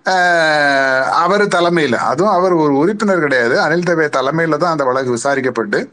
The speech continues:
அப்புறம் நீட் தேர்வு செல்லும் அப்படிங்கிறத சொல்றாங்க. சொல்லும்போது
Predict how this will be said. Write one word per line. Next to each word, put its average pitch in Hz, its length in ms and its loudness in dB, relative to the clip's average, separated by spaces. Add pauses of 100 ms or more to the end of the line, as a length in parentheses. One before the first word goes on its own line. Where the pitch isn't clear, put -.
(300)
அப்புறம் 147 320 -2
நீட் 165 140 0
தேர்வு 135 380 0
செல்லும் 143 420 0
அப்படிங்கிறத 123 760 0
சொல்றாங்க. 113 540 -2 (680)
சொல்லும்போது 180 640 0